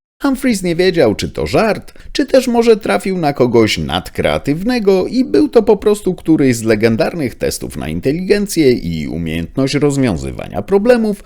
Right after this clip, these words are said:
przygotowany przez ambitny dział H R, lubiący nowe wynalazki. My mamy proste rozwiązanie. Trzeba na taką rozmowę wysłać własnego bota. Niech trafi swój na swego.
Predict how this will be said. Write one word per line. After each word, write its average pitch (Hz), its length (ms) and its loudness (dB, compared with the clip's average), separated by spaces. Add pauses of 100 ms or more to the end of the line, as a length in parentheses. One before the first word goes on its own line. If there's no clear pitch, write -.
(160)
przygotowany 226 680 4
przez 107 240 0
ambitny 78 500 -4
dział 82 220 2
H 196 220 0
R, 226 320 -2 (100)
lubiący 135 680 2
nowe 65 280 -2
wynalazki. 170 720 -2 (420)
My 269 320 4
mamy 240 360 0
proste 202 480 2
rozwiązanie. 71 720 -6 (500)
Trzeba 277 360 2
na 233 140 0
taką 147 340 2
rozmowę 160 580 4
wysłać - 720 -2
własnego 247 640 2
bota. 78 440 -4 (260)
Niech 302 220 0
trafi 262 420 -2
swój 65 340 -8
na 69 140 -6
swego. 160 500 2